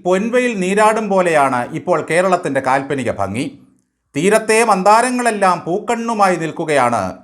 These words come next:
ദൈവത്തിൻ്റെ വരദാനമായ പിണറായി വിജയൻ വരുന്നത് നോക്കി. കാറ്റിൽ തൈലഗന്ധം, നീറ്റിൽ പൊന്നിൻ ചന്തം, പൂന്തിരകളാണെങ്കിൽ പുഷ്പധൂളി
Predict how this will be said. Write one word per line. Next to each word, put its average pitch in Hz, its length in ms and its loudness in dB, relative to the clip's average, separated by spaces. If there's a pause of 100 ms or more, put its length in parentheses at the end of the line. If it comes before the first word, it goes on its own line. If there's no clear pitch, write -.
(320)
ദൈവത്തിൻ്റെ 208 560 0
വരദാനമായ 185 800 2
പിണറായി 165 440 0
വിജയൻ 139 360 -4
വരുന്നത് 120 480 -4
നോക്കി. 98 280 -6 (680)
കാറ്റിൽ 196 560 0
തൈലഗന്ധം, 143 720 -2 (520)
നീറ്റിൽ 175 560 -2
പൊന്നിൻ 135 440 -2
ചന്തം, 95 380 -2 (640)
പൂന്തിരകളാണെങ്കിൽ 214 1300 2
പുഷ്പധൂളി 208 640 -2